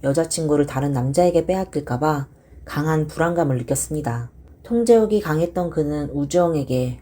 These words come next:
자신을 따라 미국에 와서 함께 있자고 요구했습니다. 본래부터 남자친구를 그리워하던 우주영은 겨울 캠프에 참가한다는 핑계를 대고 부모님 몰래 미국으로 떠났습니다.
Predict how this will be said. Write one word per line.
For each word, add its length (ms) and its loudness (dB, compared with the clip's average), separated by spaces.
자신을 480 -2
따라 240 0
미국에 400 2
와서 360 2
함께 380 -4
있자고 360 -2
요구했습니다. 800 -2
본래부터 560 4
남자친구를 720 2
그리워하던 440 0
우주영은 680 -2
겨울 300 4
캠프에 400 0
참가한다는 640 -2
핑계를 460 0
대고 480 0
부모님 440 -2
몰래 260 0
미국으로 460 0
떠났습니다. 760 -4